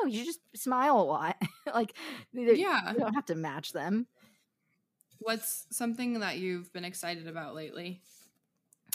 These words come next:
Speaker 1: Um, well, I was really excited for Speak Now. I was really excited to spend time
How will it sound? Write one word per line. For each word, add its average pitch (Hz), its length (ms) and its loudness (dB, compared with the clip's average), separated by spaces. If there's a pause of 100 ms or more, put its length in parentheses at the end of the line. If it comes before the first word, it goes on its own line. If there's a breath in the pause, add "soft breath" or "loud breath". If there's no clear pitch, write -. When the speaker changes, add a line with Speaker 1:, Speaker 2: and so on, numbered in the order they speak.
(460 soft breath)
Speaker 1:
Um, 202 180 6
well, 202 60 8
I 208 40 8
was 196 100 4
really 196 140 4
excited 185 300 2
for 170 120 -2
Speak 160 240 -4
Now. 165 500 -2 (500 soft breath)
I 165 680 4 (100)
was 165 380 0
really 160 300 0
excited 147 760 -2
to 147 360 -4
spend 160 320 -4
time 156 560 -4